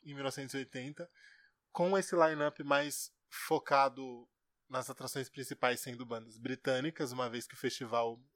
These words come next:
né, o, o, a, a linhagem dele é britânica. E aí até mil novecentos e oitenta e três foi assim. A partir daí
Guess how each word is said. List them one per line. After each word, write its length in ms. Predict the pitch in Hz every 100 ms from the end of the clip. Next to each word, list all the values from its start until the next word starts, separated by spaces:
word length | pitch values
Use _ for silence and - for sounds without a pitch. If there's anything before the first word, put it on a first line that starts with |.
| _
né, 240 | 123 123
o, 240 | 117 120 -
o, 260 | 120 117 _ - - - _ _ _ _
a, 840 | - 120 117 113 110 107 104 107 - _ _
a 120 | 123
linhagem 680 | 127 143 135 147 143 139 127
dele 380 | 123 127 123 120
é 400 | 117 110 113 113
britânica. 760 | 123 131 131 120 139 - 202 _ _ - - - _ _ _ _ _ _
E 120 | 175
aí 220 | 190 175 214
até 260 | 208 214
mil 160 | 233 240
novecentos 340 | 233 233 214
e 40 | 208
oitenta 340 | 202 214 220
e 60 | 208
três 380 | - 175 202
foi 180 | - 208
assim. 480 | 220 - 156 117 120 _ _ _ _ _ _ _ _ _ - _ _
A 120 | 180 196
partir 460 | 220 190 - 208
daí 500 | 180 139 160 202 131